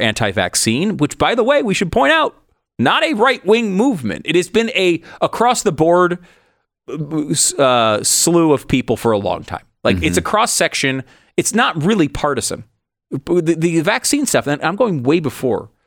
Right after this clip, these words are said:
Speaker 1: the covid stuff, because
Speaker 2: Yeah.
Speaker 1: in the covid times,
Speaker 2: Yeah,
Speaker 1: it
Speaker 2: yeah.
Speaker 1: did turn into, uh, a Republican Democrat thing for a lot of people.
Speaker 2: Mm-hmm.
Speaker 1: But before that, when R F K Junior was very active in this movement, long before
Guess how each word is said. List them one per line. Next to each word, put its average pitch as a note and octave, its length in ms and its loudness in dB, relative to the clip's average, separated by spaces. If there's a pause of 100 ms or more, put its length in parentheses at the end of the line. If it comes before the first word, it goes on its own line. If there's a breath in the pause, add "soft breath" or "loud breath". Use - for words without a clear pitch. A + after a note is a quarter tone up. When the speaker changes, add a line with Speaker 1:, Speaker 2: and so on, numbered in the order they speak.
(300)
Speaker 1:
the A2+ 100 0
covid A2 340 -2
stuff, - 260 -6
because A2 280 -2
Speaker 2:
Yeah. C3+ 180 2
Speaker 1:
in F3 60 0
the E3 60 0
covid B3 340 0
times, E3 320 -2
Speaker 2:
Yeah, E3+ 80 0
Speaker 1:
it C#3+ 80 0
Speaker 2:
yeah. C2+ 60 -4
Speaker 1:
did D#3+ 200 -2
turn A2+ 160 -2
into, F#2 460 -6
uh, G2 260 -2
a F#2+ 320 -6
Republican G#2 680 -4
Democrat G2+ 420 -4
thing G2 220 -4
for G2 160 -4
a F#2+ 40 -2
lot G2 160 -2
of G2+ 60 -12
people. - 320 -6 (120 soft breath)
Speaker 2:
Mm-hmm. G2 160 -2
Speaker 1:
But F3+ 120 2
before A#3 600 2
that, G2+ 300 0
when C#3+ 140 2
R F#3+ 120 2
F B3 100 -2
K G#3 100 -4
Junior A3 260 0
was B2+ 220 0 (440 soft breath)
very C#4+ 300 2
active A#3+ 280 -2
in G#3 60 0
this E3+ 120 0
movement, F3 260 0
long A#3+ 600 4
before A3 680 0